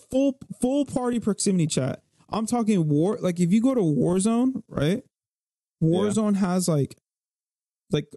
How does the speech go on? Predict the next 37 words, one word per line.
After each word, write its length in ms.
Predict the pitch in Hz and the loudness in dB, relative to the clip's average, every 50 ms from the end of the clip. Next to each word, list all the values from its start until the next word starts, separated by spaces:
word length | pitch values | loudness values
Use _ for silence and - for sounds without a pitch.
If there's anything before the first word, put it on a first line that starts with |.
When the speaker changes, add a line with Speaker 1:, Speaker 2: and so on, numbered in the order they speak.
| - - | -8 -6
Speaker 1:
uh, 300 | 151 156 147 135 123 107 | -4 -2 -2 -2 -2 -2
I 80 | - 139 | -2 -2
don't 120 | 170 202 | 0 0
know 80 | 214 220 | 0 2
if 80 | 202 185 | 2 2
you 60 | 175 | 2
ever 140 | 180 185 175 | 2 2 0
played 200 | - 185 165 - | 0 0 -2 0
H 260 | - 143 151 - - - | 0 -2 -2 -2 -2 0
one 160 | 151 143 165 | 0 0 0
Z 120 | 156 135 | 2 2
one 340 | 139 143 147 156 160 175 - - - | 2 2 2 0 0 -2 -4 -4 -4
or, 280 | 123 131 131 127 123 117 | -2 -2 0 -2 -2 -2
uh, 120 | 104 - - - | -4 -6 -4 -2
pub 200 | - 147 156 160 | -2 -2 -2 -4
G. 380 | - 151 151 - 160 180 - - _ _ _ _ _ _ _ _ _ _ _ _ - | -2 0 0 2 2 0 -2 -4 _ _ _ _ _ _ _ _ _ _ _ _ 0
Any 120 | 160 175 | 0 0
of 120 | 185 190 180 | 2 2 2
those 180 | 170 160 156 | 0 0 0
games, 440 | - - 131 139 151 165 180 185 185 | -2 -2 0 2 2 0 0 -2 -2
like, 260 | - 143 135 - - _ - | -2 -2 -2 -4 -6 _ -4
they 80 | 156 | -4
have 260 | 175 170 180 170 170 - | -4 -2 -4 -6 -6 -8
proximity 440 | - 151 139 - - - - 139 151 | -8 -8 -8 -6 -4 -4 -4 -4 -4
chat, 180 | - - - | -6 -8 -10
like, 240 | 120 131 - - - _ | -8 -10 -10 -12 -6 _
open 280 | - 156 156 - 151 139 | -2 -2 -2 -2 -2 0
world 220 | 135 143 143 135 | 0 0 0 -2
proximity 480 | - - 143 143 - - - - - - | -4 -6 -8 -8 -8 -6 -6 -4 -4 -6
chat. 200 | - - - - | -8 -12 -14 -10
You 120 | 98 135 | -10 -8
can 160 | - 151 156 147 | -6 -6 -4 -2
go 180 | - 135 143 147 | -2 0 0 0
around 320 | 139 139 135 143 196 190 151 | -2 -2 -2 -2 -2 -2 -2
and 220 | 135 - - 160 | -4 -6 -8 -6
say 180 | - - 120 139 | -4 -2 -2 -2
stuff, 360 | - - - - - - - | -2 -4 -6 -8 -8 -12 -14